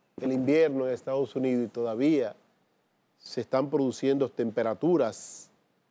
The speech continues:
bastante bajas, aunque en una gran parte del territorio estadounidense ya por fin se han retirado las nevadas, las gélidas temperaturas.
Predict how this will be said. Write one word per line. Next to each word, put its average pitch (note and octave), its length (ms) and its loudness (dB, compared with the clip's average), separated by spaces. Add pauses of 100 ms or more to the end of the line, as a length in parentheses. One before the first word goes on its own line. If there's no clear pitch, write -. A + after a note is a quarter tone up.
(460)
bastante C3 640 -6 (120)
bajas, C3+ 380 0 (680)
aunque A#2+ 720 -4
en C3+ 120 -10
una C#3 220 0
gran C#3+ 260 0
parte D3+ 460 0
del B2 160 -2
territorio A#2+ 540 -2
estadounidense B2+ 880 -2 (760)
ya B2+ 640 0 (240)
por C3 200 0
fin B2+ 760 2
se - 240 -4
han C3+ 140 0
retirado B2+ 560 2
las A#2+ 320 -2
nevadas, A#2 800 -4 (600)
las B2 340 -10 (220)
gélidas C#3+ 640 2 (480)
temperaturas. C3+ 1160 0